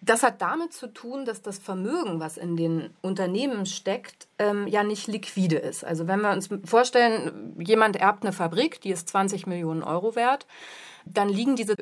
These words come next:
zwanzig Millionen Euro nicht irgendwo herum, sondern die stecken in dem Betrieb, also zum Beispiel in Firmengebäuden oder in Maschinen. Und die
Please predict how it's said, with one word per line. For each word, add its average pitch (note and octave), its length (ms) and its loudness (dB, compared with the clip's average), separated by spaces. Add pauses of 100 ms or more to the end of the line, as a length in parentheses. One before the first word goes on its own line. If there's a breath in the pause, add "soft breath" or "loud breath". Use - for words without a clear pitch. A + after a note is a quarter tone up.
(120)
zwanzig A3+ 320 2
Millionen G#3 240 -2
Euro G#3 220 4
nicht G3 180 0
irgendwo G3+ 480 0
herum, F#3 500 2
sondern G#3+ 260 -2
die G3 80 -4
stecken G3 440 -4
in G3 140 0
dem F#3 120 0
Betrieb, E3 500 -6
also D#3+ 160 -4
zum E3 220 -6
Beispiel D#3+ 680 -2
in D3+ 280 -6
Firmengebäuden F3 1000 2
oder D#3+ 260 -4
in E3+ 100 -2
Maschinen. E3 760 -4 (840 loud breath)
Und E3+ 200 -4
die F3 280 -4